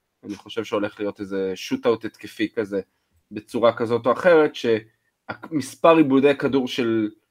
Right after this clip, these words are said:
אני לא יודע אם של להב או של מישהו אחר, מייקה פרסונס יגיע לבקפילד הזה כמה פעמים, זה יהיה ההבדל בסופו של דבר.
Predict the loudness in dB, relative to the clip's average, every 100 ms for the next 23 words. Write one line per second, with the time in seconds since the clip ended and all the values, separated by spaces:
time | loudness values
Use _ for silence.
0 | _ 0 2 4 2 2 -2 2 4 4
1 | 2 -4 -6 -4 -4 -2 2 4 4 2
2 | -2 -2 -2 -4 -2 -2 -2 -4 -2 -2
3 | 2 2 2 0 -2 -4 -6 -4 -4 -4
4 | -4 -6 -6 -4 -2 -2 -4 -8 _ _
5 | _ _ _ 0 2 4 2 0 0 -2
6 | -2 -8 -12 -12 -10 -10 -8 -8